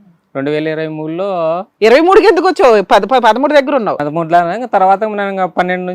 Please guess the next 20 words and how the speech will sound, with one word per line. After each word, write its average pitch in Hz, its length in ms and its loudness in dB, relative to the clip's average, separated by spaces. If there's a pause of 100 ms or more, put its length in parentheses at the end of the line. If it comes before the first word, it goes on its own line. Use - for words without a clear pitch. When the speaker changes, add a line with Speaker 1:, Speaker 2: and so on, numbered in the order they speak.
Speaker 1:
ఇంకా 196 140 -6
డ్యూటీకి 175 340 -6
పోతున్నాం, 175 360 -6
వస్తున్నాను 170 360 -6
మేడం. 180 260 -4
మామూలుగా 165 380 -2
ఈమె 165 160 -6
తినేది, 160 420 -4
పండుకునేది 156 540 -6
Speaker 2:
హ్మ్. 202 340 -12
Speaker 1:
ఇంటికాడే 151 440 -4
ఉంటుంది. 180 400 -6 (380)
ఇంక 151 60 -6
ఎప్పుడు 156 240 -4
సరే, 185 360 0
సరే 160 300 0
టయానికి 165 400 -2
బూ 156 200 -6
తినేది 151 300 -4
కాదు. 143 340 -4